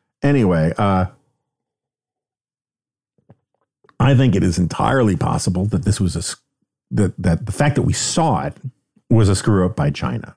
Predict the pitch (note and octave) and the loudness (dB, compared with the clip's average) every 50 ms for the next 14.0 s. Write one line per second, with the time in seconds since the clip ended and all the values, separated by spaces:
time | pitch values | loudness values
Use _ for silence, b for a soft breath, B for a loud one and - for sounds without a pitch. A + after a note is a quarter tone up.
0 | _ - - - F#2 F2 F#2+ F#2+ A#2+ C3+ C#3+ C3+ A2 G2+ F#2 F#2 G2 F2+ - G2 | _ -6 -2 0 0 0 2 2 2 2 4 2 2 2 2 2 0 0 0 0
1 | F#2+ F#2 E2+ F2+ E2 F2 F2 F2 F2 F2 F2 E2+ F2 F2 F2 F2 F2 - - - | 0 2 2 2 2 2 2 2 2 0 0 0 0 2 2 0 0 -2 -4 -4
2 | D2 D#2 E2 D#2+ D#2+ E2 E2 D#2+ D#2+ D#2 D#2 E2 - - F2+ F2+ E2+ - F2 - | -2 0 0 0 2 2 2 2 0 0 -2 -4 -4 -4 -4 -4 -4 -4 -6 -8
3 | - - E2 D2 D2+ - - b b b b b b b b - - F3+ F2 E2+ | -4 -2 -2 -2 -2 -4 -6 b b b b b b b b -4 0 0 2 2
4 | D#2+ - D#2+ D#2 E2 - - - G2 E2+ D#2+ F#2 F2 F2+ F2+ F2 E2+ - - D#2 | 2 0 0 0 0 -2 0 0 -2 -2 -2 -2 -2 -2 0 -2 -2 -4 -6 -10
5 | D2 - b b b b b b b - A2+ B2 A#2 G2 F#2 - - - - - | -14 -14 b b b b b b b 0 0 2 2 0 0 -2 -2 -6 -6 -8
6 | - - A#2+ A2 A2+ A2+ A2 G#2 G2 G2 D#2+ - F#2+ F#2 D#2+ F2 E2+ E2+ F2+ E2+ | -4 0 0 2 2 2 2 2 2 0 0 0 0 -2 0 0 0 0 0 -2
7 | D2 E2+ F2 E2+ D#2+ E2 D#2 E2+ F2 E2+ E2+ E2 F2 E2 D#2+ E2 D2 D#2 E2 D#2 | -2 -2 -2 -2 -2 -2 -2 -2 0 0 0 0 0 0 0 -2 -2 -2 -4 -4
8 | C#2+ C#2 - - _ _ _ _ _ _ _ _ _ _ _ - - G#2+ G#2 G2+ | -6 -8 -12 -18 _ _ _ _ _ _ _ _ _ _ _ -6 -2 0 2 2
9 | G2+ F#2 F#2 E2+ E2 F2+ F2+ F2 E2 - _ - - G2+ G2 G2+ F#2 F2 E2 E2 | 2 2 2 0 0 -2 -4 -6 -12 -16 _ -8 -8 -4 -2 0 0 0 0 0
10 | D#2+ D2+ D2 D2 - _ - - G#2+ F#2 E2 - G#2 F2 - - F#2 E2+ E2 - | -2 -2 -4 -8 -10 _ -2 0 0 0 2 0 -2 -2 -2 -4 -8 -10 -10 -12
11 | - - - _ _ _ _ _ - - - E2+ D2+ D2 - - A#2 - C2+ - | -14 -14 -14 _ _ _ _ _ -10 -4 -2 -2 -2 -2 -2 -4 -6 -6 -6 -6
12 | A1 - - F2 E2+ E2+ - - - D#2 C#2+ C2+ C2 B1+ A1+ A#1 B1+ C2 - _ | -8 -4 0 0 2 2 0 0 -2 -4 -4 -4 -6 -8 -8 -10 -12 -14 -14 _
13 | _ _ _ _ _ _ _ _ _ _ _ _ - G2+ F2 - - - - | _ _ _ _ _ _ _ _ _ _ _ _ -2 -2 0 0 0 -4 -6